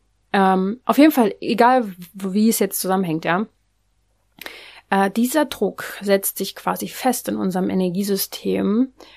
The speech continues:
des Körpers und kann uns hier und da blockieren und dann Symptome verursachen, ähm, die natürlich auch in der Haut zu sehen sein können, ja. Und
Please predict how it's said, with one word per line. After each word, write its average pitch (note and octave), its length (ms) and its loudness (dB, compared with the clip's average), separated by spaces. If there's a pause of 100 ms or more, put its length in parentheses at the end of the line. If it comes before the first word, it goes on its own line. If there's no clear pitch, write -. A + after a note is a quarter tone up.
(200)
des G#3 160 -6
Körpers - 840 -6
und G#3 240 0
kann F#3+ 240 -4
uns - 400 -8 (100)
hier - 220 -2
und A3+ 160 2
da F3+ 80 0
blockieren G#3 580 -2
und G3 240 -4
dann G3+ 220 -2
Symptome G3 800 4 (520)
verursachen, G3 1000 2 (760)
ähm, G3 760 2 (420)
die F#3+ 160 4
natürlich F3+ 380 2
auch - 120 -2
in F#3+ 60 0
der F3+ 140 -2
Haut D4 160 2
zu A3+ 120 -2
sehen E3+ 260 -2
sein D#3+ 260 -8
können, E3 480 -10 (260)
ja. F#3 340 -10 (680)
Und G#3 540 -2